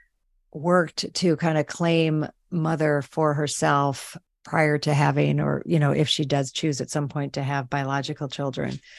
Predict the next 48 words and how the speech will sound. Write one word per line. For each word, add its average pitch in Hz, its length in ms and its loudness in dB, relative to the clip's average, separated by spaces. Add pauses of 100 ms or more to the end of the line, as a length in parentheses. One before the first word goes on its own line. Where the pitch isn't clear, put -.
(340)
But 143 260 4 (380)
these 147 300 0
just - 340 -8
beautiful, 190 400 8
awesome 147 380 4
ways 143 260 0
she's 139 220 -2
mothering 143 380 0
in 139 80 -2
the 139 100 -2
world 139 300 0
and 143 120 -4
bringing, 147 440 -2 (500)
uh, 147 300 -6
a 160 100 -2
lot 143 460 2
of 160 160 -4
that 143 500 0 (200)
to 175 100 -2
bear, 147 340 4
and 151 240 0
also 147 300 0
wanting 147 260 2
to 147 80 -2
make 147 220 0
changes, 147 720 0 (340)
just 147 180 -2
like 147 160 2
I 143 160 4
do, 135 460 0
you 156 160 -2
know, 139 220 0
in 147 220 -2
how 139 200 -2
we 147 140 0
talk 143 320 0
about 139 300 2
it 139 120 -2
and 147 160 -2
what 151 140 -2
it - 100 -4
means 151 580 2
and 143 140 0
how 139 160 0
we 147 80 -2
can 147 180 -8
come 147 200 -4
together 143 560 0